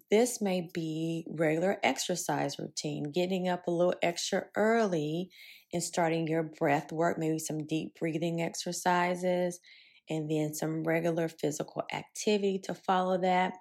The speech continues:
Making sure you stay on a consistent routine. A lot of times that can help. Based on science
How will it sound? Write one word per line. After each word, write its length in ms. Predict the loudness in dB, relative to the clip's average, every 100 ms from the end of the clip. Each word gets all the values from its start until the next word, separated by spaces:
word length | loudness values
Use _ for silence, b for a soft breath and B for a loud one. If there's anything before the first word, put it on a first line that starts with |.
| _ _ _ _ _ _ _ _ -4
Making 340 | -2 0 0
sure 220 | 0 2
you 120 | 2 0
stay 360 | 0 2 0 0
on 200 | -2 -2
a 80 |
consistent 800 | -4 -6 -6 -2 -2 -2 -8 -4
routine. 840 | -2 -2 -2 -4 0 0 0 -2 -4 B B B B
A 80 | -4
lot 220 | -2 -2
of 100 | -2
times 600 | -4 -4 -4 -4 -6 -8 -10 0
that 340 | 2 2 0
can 160 | -2 -2
help. 400 | -2 -2 -2 -4 _ _ B B B B B 0
Based 280 | 2 2 0
on 180 | -2 -2
science 640 | 0 0 0 -2 -6 -12